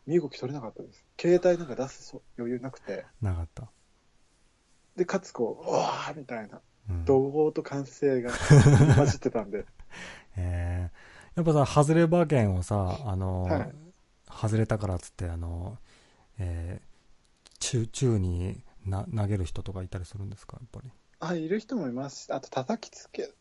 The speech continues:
Speaker 1: なんかあの、
Speaker 2: 叩きつけるの。
Speaker 1: もうレース終わって人がまばらになると、
Speaker 2: うん。
Speaker 1: 今日最終レースまでいたんですけど、
Speaker 2: はい。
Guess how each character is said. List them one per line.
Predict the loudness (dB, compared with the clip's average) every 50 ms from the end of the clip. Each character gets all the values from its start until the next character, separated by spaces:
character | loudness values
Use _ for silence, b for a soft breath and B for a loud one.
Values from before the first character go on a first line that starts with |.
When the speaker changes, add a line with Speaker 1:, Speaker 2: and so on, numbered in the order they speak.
| _
Speaker 1:
な | -8 -8
ん | -6 -4
か | -4 -4
あ |
の、 | -4
Speaker 2:
叩 | -4 -6 -6
き | -8 -8
つ | B
け | B
る | B B B B B -20 _ _ _ _ _ 0
の。 | 2 2
Speaker 1:
も | 4
う | 4
レ | 4 4
ー | 2
ス | 2
終 | 2 4
わ | 4 4 2
っ | 0
て | -4 -12
人 | -6 -2 -2
が | -2
ま | -2 -4 -2
ば | -2 -2 -2
ら | -2
に | -2
な | -2 -4
る | -4 -6 _ _ _ _
と、 | -2 0 2 2 2 2 0 -4 -6 -4
Speaker 2:
う |
ん。 | -4 -4 -4 -2 -2
Speaker 1:
今 | -2
日 | -2 0
最 | -2 -2 -2 0
終 | 0 2
レ | 0 0
ー |
ス | 0 -2
ま | -6
で | -6
い | -6 -8
た | -10 -12
ん | -12
で | -14
す | -16 -16
け | -12
ど、 | -8 -8 -8 -8 -4
Speaker 2:
は | -4 -4 -4 -4
い。 | -6